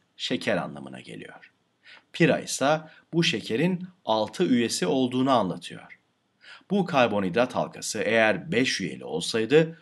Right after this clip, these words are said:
füranoz adını alacaktı. Buna verilebilecek örneklerin en iyisi de beş karbonlu bir halka olan ribozdur.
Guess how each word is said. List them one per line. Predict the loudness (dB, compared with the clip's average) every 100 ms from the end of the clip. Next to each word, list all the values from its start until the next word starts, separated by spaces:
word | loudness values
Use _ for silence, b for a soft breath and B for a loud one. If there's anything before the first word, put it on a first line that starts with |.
| B
füranoz | -14 2 4 4 4 2 -2
adını | -6 -4 -8
alacaktı. | -8 -10 -10 -14 -20 _ _ _ _ B B -4
Buna | 2 4 4 4
verilebilecek | 0 0 -2 -4 -6 -10 -8
örneklerin | -4 -2 -4 -6 -12 -14 -10
en | 0 2
iyisi | 2 0 -6 -6
de | -2 -2 -4 B B
beş | -2 0 0
karbonlu | 0 0 2 2 2
bir | 0
halka | 0 0 0 2
olan | 0 4 2 0 -6 _ -4
ribozdur. | -4 0 0 0 -8 -16